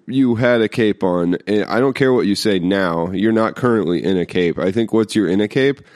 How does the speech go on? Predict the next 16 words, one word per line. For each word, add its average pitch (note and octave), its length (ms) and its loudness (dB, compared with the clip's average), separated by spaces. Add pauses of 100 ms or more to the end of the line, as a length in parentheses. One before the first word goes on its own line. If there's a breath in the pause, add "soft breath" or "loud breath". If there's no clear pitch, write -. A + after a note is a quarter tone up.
(220 loud breath)
there's G#2+ 160 -4
gonna B2+ 200 2
be G#2+ 180 0
some F#2 200 -4
twirling F2+ 560 0
and F2 160 -2
some E2+ 340 -2
billowing G2 480 0
and F#2 120 -2
some F#2 180 -2
general F2 360 -2
sort F2 240 -2
of, E2+ 140 -2
like, E2+ 240 -4
presentation F2+ 880 -2
movements. G#2+ 640 -2